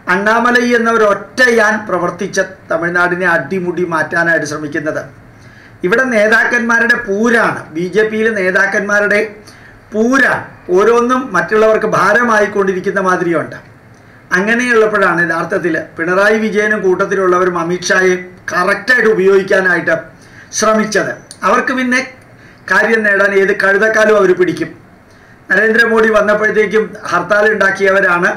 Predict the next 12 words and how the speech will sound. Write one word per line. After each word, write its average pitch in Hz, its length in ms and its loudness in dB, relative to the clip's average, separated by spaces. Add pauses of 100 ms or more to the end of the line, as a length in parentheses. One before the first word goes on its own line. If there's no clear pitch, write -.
(140)
നരേന്ദ്രമോദിയുടെ 202 600 0
അടുത്ത് 202 320 -2
നിന്നപ്പോഴത്തേക്കും 202 800 -2 (580)
ഓടിപ്പോയ 233 600 2
ഒരു 226 160 2
മുഖ്യമന്ത്രിയാണ് 202 1040 0
ഈ 185 240 2
വെട്ടി 185 420 -2
നിരത്തലിൽ 196 580 2
ഇപ്പൊ 180 320 -4
കട്ടിലിൽ 190 380 0
കിടന്നിട്ട്, 180 560 -2